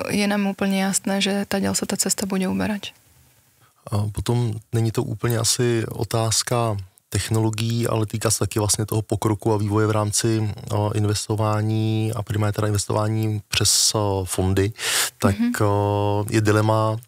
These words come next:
Speaker 2: pro spoustu investorů, jestli jít cestou aktivní správy,
Speaker 1: Mhm.
Speaker 2: anebo jít cestou pasivní správy, co znamená využitím, eh, E T fondů, který kopírují nějaký index, eh, anebo nějaký podkladový aktivum.
Speaker 1: Mhm.
Speaker 2: Tak, eh, jaký je váš názor tady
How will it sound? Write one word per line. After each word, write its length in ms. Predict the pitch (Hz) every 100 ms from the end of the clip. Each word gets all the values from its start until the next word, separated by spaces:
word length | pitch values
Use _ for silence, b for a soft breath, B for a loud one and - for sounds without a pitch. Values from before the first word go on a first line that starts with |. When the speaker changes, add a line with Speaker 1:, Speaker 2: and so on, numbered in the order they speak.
| _ _ -
Speaker 2:
pro 140 | 110
spoustu 300 | 104 - -
investorů, 500 | 107 101 - 113 107
jestli 280 | 107 - 107
jít 140 | 107 -
cestou 720 | - 107 - - 101 87 85 87 -
aktivní 400 | 104 - 107 117
správy, 540 | - 120 120 123 123
Speaker 1:
Mhm. 360 | - - 233 107
Speaker 2:
anebo 220 | 113 110
jít 120 | 104
cestou 280 | 107 - 110
pasivní 360 | 98 - 110
správy, 400 | 107 - 110 110
co 100 | 107 -
znamená 340 | 104 101 104 101 B B B
využitím, 640 | 107 98 98 - 104 104 101
eh, 360 | 101 98 -
E 40 | 98
T 160 | -
fondů, 480 | 104 - 107 104 107
který 240 | 101 95 98
kopírují 400 | 98 104 104 104
nějaký 260 | 101 107
index, 640 | 110 104 101 104 104 - - _ _ _ _ _ - - -
eh, 40 | 101
anebo 440 | 101 95 107 104
nějaký 220 | 98 -
podkladový 380 | 104 - 104 107
aktivum. 440 | 104 107 98 98 - B B B
Speaker 1:
Mhm. 180 | 233 226
Speaker 2:
Tak, 140 | 101 - -
eh, 40 | 107 104 98
jaký 100 | 95
je 40 | 135
váš 320 | 120 95 -
názor 760 | 101 92 92 92 90 95 95 95
tady 420 | 98 95 95